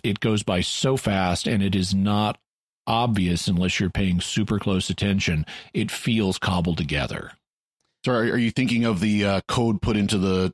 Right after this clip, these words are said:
Speaker 2: transporters that they got that from the, the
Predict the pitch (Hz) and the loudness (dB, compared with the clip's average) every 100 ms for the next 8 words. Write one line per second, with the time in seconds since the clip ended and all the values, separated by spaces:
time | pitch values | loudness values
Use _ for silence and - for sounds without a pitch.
0 | - - 113 104 - 113 104 107 113 - | -4 -2 0 0 0 0 2 0 0 -2
1 | - - 98 95 85 107 104 101 95 - | -2 -2 -2 0 0 0 0 0 -2 -4
2 | _ 113 104 98 98 98 - 98 95 92 | _ 0 2 2 2 0 -2 0 2 2
3 | 90 - _ - 101 92 87 | 0 -4 _ -4 0 2 0